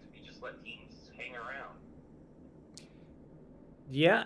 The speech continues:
Speaker 2: um, Jimmy Johnson said something to that effect on last night's, uh, Manning cast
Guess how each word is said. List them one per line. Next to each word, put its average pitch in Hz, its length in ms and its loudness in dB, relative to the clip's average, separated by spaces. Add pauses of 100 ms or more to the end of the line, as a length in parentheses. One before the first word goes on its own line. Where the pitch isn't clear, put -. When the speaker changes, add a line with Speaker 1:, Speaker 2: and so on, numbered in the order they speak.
Speaker 2:
um, 143 460 12
Jimmy 392 260 12
Johnson 151 540 10
said 127 300 12
something 127 420 8
to 117 80 6
that 120 200 10
effect 117 540 6
on 104 580 8
last 131 440 8
night's, 131 560 8
uh, 117 300 10
Manning 151 420 6
cast 104 580 6